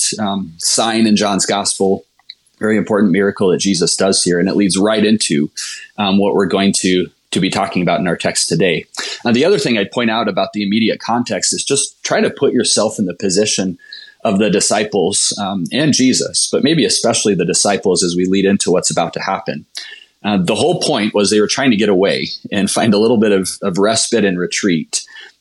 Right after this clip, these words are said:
And the crowds had followed them, and they never really got that rest and recuperation that,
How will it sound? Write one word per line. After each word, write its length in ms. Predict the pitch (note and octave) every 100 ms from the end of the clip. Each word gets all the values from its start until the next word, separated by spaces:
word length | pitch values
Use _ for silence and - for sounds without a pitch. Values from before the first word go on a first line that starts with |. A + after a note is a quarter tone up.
| _
And 400 | G2+ G2 F#2+ F#2 -
the 80 | G#2+
crowds 300 | - A2 A2
had 120 | G2+
followed 280 | A#2+ A#2+ A2+
them, 160 | G#2 G#2
and 100 | G2+
they 60 |
never 240 | G2+ B2+ A2+
really 240 | A#2 G#2+
got 300 | F2+ G#2+ -
that 160 | F2 -
rest 380 | F#2+ G#2 - A2
and 120 | F#2+
recuperation 760 | F2+ G#2+ F#2+ G2 G2+ - F#2+
that, 180 | F2 D2+